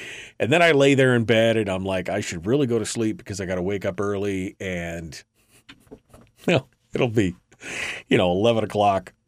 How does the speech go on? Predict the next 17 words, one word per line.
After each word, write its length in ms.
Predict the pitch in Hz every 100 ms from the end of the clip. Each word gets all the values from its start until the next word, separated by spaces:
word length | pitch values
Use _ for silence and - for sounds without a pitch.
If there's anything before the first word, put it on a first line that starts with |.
| -
at 200 | 107 90
night, 380 | 101 92 90 -
and 120 | 95
I'm 140 | 92
like, 180 | 90 85 -
"I 60 |
gotta 180 | 101 90
get 160 | 67 80
up 240 | 98 -
in 60 | 60 -
five 360 | - 85 87 87
hours. 560 | 95 101 92 80 - - - -
Please 380 | 120 123 110 87
fall 260 | 156 339
asleep." 560 | 165 - 180 156 135 - - _ _ _ _ _ _ _ _ _ _ _ _ _ _ _ _
Ooh. 140 | 101 90 - - - _ _ _ _ _ -
Um, 840 | - 104 104 101 101 98 92 87